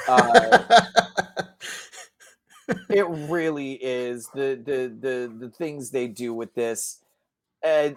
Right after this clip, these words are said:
Speaker 1: he, he got hit with a goddamn crowbar in his
Speaker 2: Mm-hmm.
Speaker 1: back and then got, like, "Get outta here." And then he can hit the, the Bay, the Bay City Break or whatever the F it is. Uh, Orange Cassidy picks up the win. I'm getting really tired of him being the international champion.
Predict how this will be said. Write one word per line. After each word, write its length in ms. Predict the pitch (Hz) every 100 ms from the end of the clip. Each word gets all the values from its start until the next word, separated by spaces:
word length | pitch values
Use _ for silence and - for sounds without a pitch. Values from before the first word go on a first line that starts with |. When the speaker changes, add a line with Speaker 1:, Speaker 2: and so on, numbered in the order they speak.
| _ _ 131 110 131 135
Speaker 1:
he, 240 | 160 160
he 200 | 170 269
got 220 | 302 330
hit 220 | 294 339
with 120 | 392 285
a 40 |
goddamn 580 | 226 226 277 277 233 208
crowbar 840 | - - 233 240 170 123 120 120 - _ _
in 160 | 175 -
his 180 | 170 123
Speaker 2:
Mm-hmm. 60 | 123
Speaker 1:
back 360 | 190 190 185 -
and 140 | 170
then 140 | 175 165
got, 260 | 170 170 - _ -
like, 280 | 202 190 180
"Get 180 | 269
outta 240 | 247 202 165
here." 240 | 139 131
And 100 | 123
then 120 | 165
he 160 | 185 190
can 160 | 165 165
hit 240 | 156 127
the, 140 | 147
the 140 | 120 131
Bay, 280 | 104 127 127 -
the 80 | 120
Bay 200 | 107 127
City 280 | 123 127 113
Break 340 | 101 110 107
or 140 | 110 107
whatever 260 | 104 104
the 220 | 104 98 95 _ _ 98 - -
F 200 | 117 113
it 100 | 107
is. 320 | 101 95 92 _ _ _ _ -
Uh, 180 | 143 143
Orange 340 | 180 208 196
Cassidy 480 | - 180 156 156 139
picks 300 | 120 135 127
up 120 | 131 110
the 100 | 113
win. 240 | 117 117 -
I'm 160 | 170 170
getting 320 | 160 120 107
really 300 | 117 113 113
tired 360 | - 104 101 101
of 80 |
him 180 | 113 98
being 220 | 95 101
the 80 | 104
international 760 | 90 101 104 98 98 - 98 98
champion. 640 | - 95 92 95 98 95